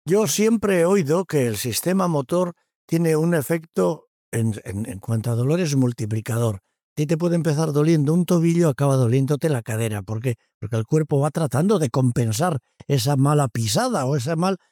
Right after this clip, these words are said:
eh, entonces aquí el, el que el, la, la trocanteritis también, si es que ando mal,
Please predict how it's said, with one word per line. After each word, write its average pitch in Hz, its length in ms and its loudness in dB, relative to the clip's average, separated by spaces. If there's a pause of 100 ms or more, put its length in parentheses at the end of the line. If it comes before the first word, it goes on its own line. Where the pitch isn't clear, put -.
(120)
eh, 165 160 -2 (220)
entonces 143 560 0
aquí 175 420 0
el, 147 260 2
el 131 180 0
que 135 280 -2
el, 139 200 -2
la, 120 120 -4 (140)
la 123 200 -2
trocanteritis 143 920 -2 (220)
también, 180 460 2
si 131 220 -2
es 139 100 -2
que 165 160 -4
ando 185 260 0
mal, 208 280 0